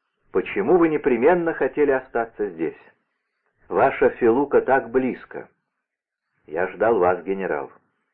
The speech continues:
«Не вы ли назначили мне свидание через неделю?» Красноречивый взгляд Д'Артаньяна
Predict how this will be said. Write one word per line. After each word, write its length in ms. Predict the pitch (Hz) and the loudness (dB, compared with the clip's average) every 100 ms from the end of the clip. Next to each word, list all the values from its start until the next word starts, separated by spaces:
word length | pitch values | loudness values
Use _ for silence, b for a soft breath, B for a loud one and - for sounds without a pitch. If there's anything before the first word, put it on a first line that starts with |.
| _ _ _ _ _ _ _ _ _ | _ _ _ _ _ _ _ _ _
«Не 160 | 95 107 | -6 0
вы 160 | 127 | 6
ли 100 | 190 | 8
назначили 580 | 165 156 127 123 - 101 | 8 4 4 0 2 -4
мне 220 | 90 87 - | -4 -4 -4
свидание 460 | 90 90 107 98 92 | -2 0 0 -2 -6
через 280 | - 95 82 | -6 -8 -6
неделю?» 440 | 95 85 73 67 _ _ _ _ _ _ _ _ _ _ _ _ | -6 -4 -4 -6 _ _ _ _ _ _ _ _ _ _ _ _
Красноречивый 720 | 90 90 98 92 - 160 139 | -6 -4 -2 -4 0 0 2
взгляд 400 | - 90 127 113 | -2 0 2 2
Д'Артаньяна 680 | 90 - 90 85 156 165 160 | 0 0 0 2 2 2 -4